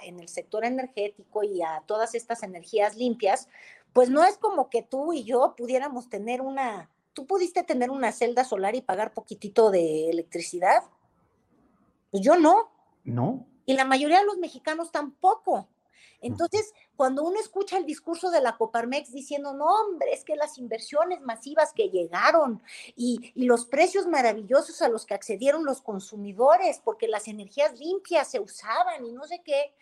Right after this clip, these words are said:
Speaker 1: uno se da cuenta que, que ahí hay un discurso completamente falso, ¿tú no crees? Entonces, desde ese lado yo creo que, que pues así no opera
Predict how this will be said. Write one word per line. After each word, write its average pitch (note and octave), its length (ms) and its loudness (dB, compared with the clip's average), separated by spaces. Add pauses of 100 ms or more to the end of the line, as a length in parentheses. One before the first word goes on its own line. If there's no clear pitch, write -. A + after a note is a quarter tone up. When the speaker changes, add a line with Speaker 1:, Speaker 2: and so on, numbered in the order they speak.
(300)
Speaker 1:
uno F4+ 240 -4
se E4+ 140 -2
da C4+ 180 -2
cuenta C4 420 -2
que, G3 300 -6 (440)
que B3 120 2
ahí A#3+ 120 6
hay E4 160 2
un G#4 140 -6
discurso D4 640 -6
completamente C4 1120 0 (840)
falso, E4 600 2 (240)
¿tú C#4+ 120 -10
no D#4+ 140 -4
crees? - 560 -6 (440)
Entonces, G4+ 460 -6 (300)
desde C#4 360 2
ese A4+ 240 -4
lado G4+ 240 2
yo F#4+ 180 -6
creo F4+ 360 2
que, C4 240 -4 (840)
que A#3+ 80 -8
pues A#3 200 -10
así D#4 260 -8
no D#4+ 140 0
opera A#3+ 540 2